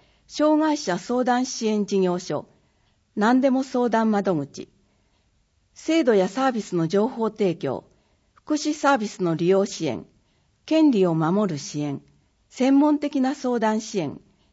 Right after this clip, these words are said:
関係機関のネットワーク構築など、参照外、身体、知的、精神対応。特定相談支援事業所、障害児相談支援事業所、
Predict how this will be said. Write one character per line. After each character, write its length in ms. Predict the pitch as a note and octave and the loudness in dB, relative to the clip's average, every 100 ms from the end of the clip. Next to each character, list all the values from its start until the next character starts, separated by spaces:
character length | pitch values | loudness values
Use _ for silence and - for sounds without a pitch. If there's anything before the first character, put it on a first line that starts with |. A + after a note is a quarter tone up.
| _ _ - | _ _ -6
関 240 | B3+ D4 | -2 0
係 220 | D4 D4 | 0 -2
機 160 | D4 - | -4 -4
関 260 | B3 G3 | -2 0
の 160 | D#3 - | -2 -4
ネ 120 | F#3 F#3+ | -4 -4
ッ 20 | |
ト 260 | F#3+ C#4 C#4 | -2 -2 0
ワ 140 | C4+ | 0
ー 40 | |
ク 160 | C4+ C4 | -4 -10
構 280 | - B3+ G3+ | -6 -4 -4
築 220 | - E3 | -6 -8
な 140 | D3 | -6
ど、 160 | C3+ - _ _ _ _ _ _ _ | -8 -10 _ _ _ _ _ _ _
参 260 | C#4 D4 | -2 0
照 260 | D4 D4 A3+ | 0 0 0
外、 260 | E3 C#3 - _ _ - | -2 -4 -10 _ _ -14
身 280 | - D4 | -2 -2
体、 320 | C#4+ D#3+ C#3+ - - | -2 -4 -6 -10 -18
知 120 | - | -10
的、 420 | B3 A#3+ G3+ - | -8 -8 -10 -12
精 260 | - C4+ C#4 | -10 -4 -4
神 300 | C#4 D3 - _ | -4 -8 -10 _
対 260 | E3+ E3 | -4 -4
応。 280 | D3+ C#3 - _ _ _ _ _ _ _ _ _ _ _ _ _ _ _ _ - | -4 -6 -8 _ _ _ _ _ _ _ _ _ _ _ _ _ _ _ _ -2
特 200 | B3+ - | -2 -2
定 280 | - D4+ D#4 | 2 2 2
相 260 | D4+ C#4 | 2 4
談 280 | A3 F3 C#3 | 4 2 -2
支 260 | - - A#3+ | -10 -4 0
援 180 | C4 B3 | 2 2
事 160 | A3+ | 2
業 180 | G#3 G3 | 2 2
所、 280 | G3 D#3 - _ _ _ _ _ _ | 0 -2 -4 _ _ _ _ _ _
障 340 | - C#4+ D4 D4 | -4 4 4 6
害 220 | D4+ B3+ | 2 0
児 160 | E3+ | -2
相 240 | F3+ A#3 C4 | 0 2 4
談 220 | A#3+ A#3+ | 4 0
支 180 | - A#3 | -2 0
援 160 | A3 | 0
事 140 | G3+ F#3+ | 2 2
業 180 | F3+ F3+ | 0 -2
所、 300 | E3+ B2+ | -4 -6